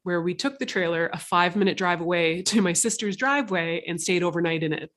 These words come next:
That was our one time using it this year, which is a bit laughable, but at least we got to use it once and it was a fun time. So there's that.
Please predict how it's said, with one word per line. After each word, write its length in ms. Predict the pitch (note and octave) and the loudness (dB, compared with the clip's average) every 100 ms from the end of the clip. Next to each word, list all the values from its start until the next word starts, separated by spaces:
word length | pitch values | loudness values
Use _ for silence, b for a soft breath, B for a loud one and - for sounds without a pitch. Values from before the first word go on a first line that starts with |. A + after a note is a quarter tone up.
| - | 0
That 160 | F3 | 2
was 120 | E3+ F#3 | 2 2
our 160 | F3 | 0
one 320 | E3 F#3+ G3 | 0 0 0
time 320 | G3+ F#3 E3+ E3+ | 0 -2 0 0
using 240 | D#3+ D#3+ | 0 -2
it 120 | D#3+ | -2
this 160 | E3 D#3+ | -6 -4
year, 200 | E3 D#3 | 0 0
which 340 | D#3+ D#3+ - B B B _ - - | 0 -2 -8 B B B _ -4 0
is 120 | G#3 | 4
a 60 | |
bit 160 | G#3 G#3 | 4 4
laughable, 440 | E3 - G#3 C#4 | 4 2 2 2
but 340 | A#3+ A3 G3+ - | 4 4 4 0
at 120 | A3 | 0
least 220 | E4 F4+ | 0 2
we 80 | D#4 | 0
got 160 | B3 - | 0 -2
to 80 | |
use 160 | A3+ G#3+ | -4 -4
it 80 | - | -2
once 260 | F3 F3+ - | 0 -2 0
and 140 | G3+ | 2
it 60 | F3+ | 2
was 140 | F3+ | 0
a 40 | |
fun 300 | F3 F3 F3 | 0 0 0
time. 240 | D#3+ - - _ | -2 -6 -8 _
So 180 | - F3+ | -6 -4
there's 200 | F3 E3 | -2 -4
that. 160 | - | -8